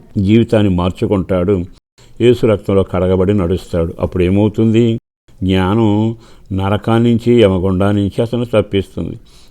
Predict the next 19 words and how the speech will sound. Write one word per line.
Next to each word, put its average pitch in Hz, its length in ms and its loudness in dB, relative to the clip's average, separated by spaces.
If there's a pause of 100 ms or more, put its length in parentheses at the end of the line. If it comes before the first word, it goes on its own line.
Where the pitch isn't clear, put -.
(100)
జ్ఞానం 92 340 -2
ఉపయుక్తమేగా, 104 800 -2 (560)
తెలివి 98 260 4
ఉంది, 95 540 0 (380)
సమాజంలో 117 580 2
నీకు 104 220 0
విలువ 107 300 2
కలిగిన 110 260 2
మాటలు, 92 480 -2 (420)
అతను 101 220 -2
మాట్లాడితే 110 600 -2
వినాలనిపిస్తుంది, 98 1080 -2 (360)
అతని 95 260 -2
దగ్గరికి 107 360 0
వెళ్తే 113 260 0
పరిష్కారం 107 600 0
ఉంటుందంటారుగా. 104 840 -2 (680)
తెలివి 95 240 2
గలవాడు, 98 560 2